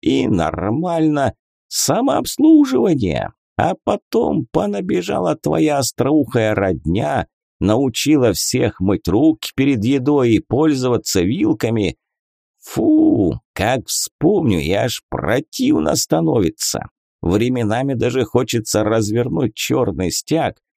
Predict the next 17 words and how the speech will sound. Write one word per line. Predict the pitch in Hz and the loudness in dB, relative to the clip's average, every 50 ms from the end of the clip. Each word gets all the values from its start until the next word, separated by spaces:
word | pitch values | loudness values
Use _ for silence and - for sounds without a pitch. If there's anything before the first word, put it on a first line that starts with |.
| _ _ - | _ _ -6
зажечь | - 82 82 104 120 131 135 175 190 151 - - | -4 -2 0 0 0 0 0 0 0 0 -2 -4
фонарь | - - 139 143 151 165 180 170 160 151 135 | -4 -2 -2 -2 0 0 0 0 0 0 0
на | 135 139 139 | 0 0 -2
башне, | 104 95 127 123 110 85 - - - 85 82 | 0 0 0 2 0 0 -2 -2 -2 -2 -2
собрать | - - - 113 143 160 - - - - - 160 | -2 -2 -2 -2 -2 -2 -2 -2 -4 -4 -2 -2
орду | 165 151 143 143 151 175 185 175 | -2 -2 -2 -2 -2 -2 0 2
и | 160 147 139 120 | 4 2 2 0
повести | - - 147 160 - 180 160 131 - - - _ - 247 | 0 -2 -2 0 0 -2 -2 -2 -4 -6 -8 _ -4 -2
её | 262 240 220 208 190 185 | -2 0 0 0 0 0
во | 160 135 147 156 | 0 -2 -2 -2
имя | 165 160 165 165 147 135 | -2 -2 -2 -2 -4 -2
возвращения | 135 139 135 127 127 123 123 117 - - - 160 160 143 131 123 107 | -2 -2 -2 -2 -2 -2 -2 -4 -2 0 0 2 2 2 2 0 0
старых | 98 - - - - 131 123 117 107 92 90 | -2 -4 -4 -2 0 0 2 2 0 0 -2
добрых | 87 107 117 123 117 95 92 98 - - | -2 0 0 0 2 0 0 -2 -2 -4
традиций | - - 95 107 110 110 127 120 - - - 113 107 | -4 -2 0 0 0 0 -2 -2 -2 0 0 0 0
немытых | 110 107 110 123 117 110 104 - 95 87 - | 0 0 0 0 0 -2 0 -2 -2 -2 -2
рук | - 90 143 147 - - | -2 0 0 0 -2 -6